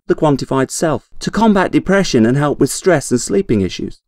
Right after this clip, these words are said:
In the future, several psychiatric disorders could be explored as an application of Sensory Fashion.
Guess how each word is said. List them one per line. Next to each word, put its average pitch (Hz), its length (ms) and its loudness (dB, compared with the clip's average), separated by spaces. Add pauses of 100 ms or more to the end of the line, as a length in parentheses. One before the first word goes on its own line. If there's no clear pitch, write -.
In 170 100 6
the 151 80 4
future, 208 440 0
several 156 500 2
psychiatric 160 720 -2
disorders 123 580 2
could - 200 -8
be 196 80 2
explored 190 560 2
as 120 140 -2
an 151 40 0
application 160 600 0
of - 100 0
Sensory 190 360 0
Fashion. 92 440 -4